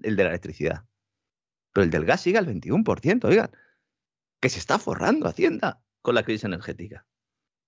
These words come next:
¿Y cómo es que el Banco Central Europeo sale con esto ahora? Pues porque se considera, y esto también es muy importante porque refleja hasta qué punto están perdidos estos tipos, lo llevamos aquí diciendo tiempo.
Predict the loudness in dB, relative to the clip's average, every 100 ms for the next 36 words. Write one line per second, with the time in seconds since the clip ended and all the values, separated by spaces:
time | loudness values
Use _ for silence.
0 | -20 -8 2 4 6 6 6 4 2 4
1 | 4 2 0 2 4 4 2 2 2 0
2 | -2 -2 0 0 -2 -10 _ _ _ _
3 | _ _ _ _ -4 -2 0 0 0 0
4 | 2 4 6 4 0 -8 -2 -2 2 0
5 | 0 _ _ _ _ _ _ _ 0 4
6 | 4 4 0 0 2 2 2 0 0 -2
7 | _ _ _ _ _ 2 2 4 2 2
8 | 2 2 2 -2 -2 -2 -2 -2 -2 0
9 | 0 2 2 2 2 0 0 -4 -2 -2
10 | 0 -2 -2 -2 2 4 2 -2 -4 2
11 | 2 4 2 0 -2 -10 -14